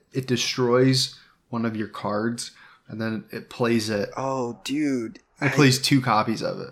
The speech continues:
Speaker 2: Have you seen the newest, the latest Ant-Man?
Speaker 1: I have not. I haven't seen it.
Speaker 2: Yeah, I said, "Have you played the latest Ant-,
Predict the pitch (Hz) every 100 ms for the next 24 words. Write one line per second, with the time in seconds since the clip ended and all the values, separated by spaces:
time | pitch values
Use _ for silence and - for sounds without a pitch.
0 | 131 - 135 135 170 - 160 160 147 131
1 | 135 135 131 - 120 117 117 120 - -
2 | 101 - 131 131 135 131 _ _ _ _
3 | - 110 139 139 127 110 107 107 101 107
4 | 120 120 101 - 104 101 - _ _ 120
5 | 120 107 104 - _ _ - 123 123 135
6 | 117 107 - - 107 - - - - -
7 | -